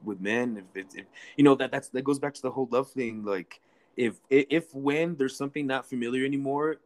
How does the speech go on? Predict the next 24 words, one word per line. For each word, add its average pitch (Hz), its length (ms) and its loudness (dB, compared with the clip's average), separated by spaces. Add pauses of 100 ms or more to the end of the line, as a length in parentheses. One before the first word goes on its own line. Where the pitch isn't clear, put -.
and 110 180 -8
you 131 100 -4
shift 139 380 -2
some 135 180 -8
kind 135 220 -6
of 110 100 -4
love 120 260 0
away, 110 460 -4 (200)
there's 117 160 -6
no 156 140 -2
love 143 280 -2
anymore. 117 480 -2 (100)
They're 113 100 -2
gonna 139 120 0
start 131 220 -4
questioning 131 480 -2
why 117 180 4
you're 123 160 0
not 123 220 -2
doing 120 240 -4
a - 20 -8
certain 113 320 -10
thing 127 160 -4
anymore. 143 440 0